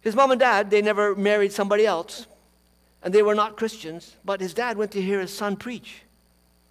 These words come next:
and he got converted. And then the mom, she went to hear her son preach.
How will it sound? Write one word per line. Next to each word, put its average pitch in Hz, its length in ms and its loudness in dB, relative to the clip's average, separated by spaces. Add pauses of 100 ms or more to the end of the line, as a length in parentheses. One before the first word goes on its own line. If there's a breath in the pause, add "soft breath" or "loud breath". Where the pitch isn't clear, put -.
(420)
and - 100 -6
he 180 60 -2
got - 160 -6
converted. 254 400 -10 (1300 soft breath)
And 277 120 -4
then 294 100 0
the 277 80 0
mom, 311 440 0
she 330 200 -4
went 311 380 -6
to 285 60 -8
hear 240 220 4
her 214 100 4
son 220 240 0
preach. 208 360 -8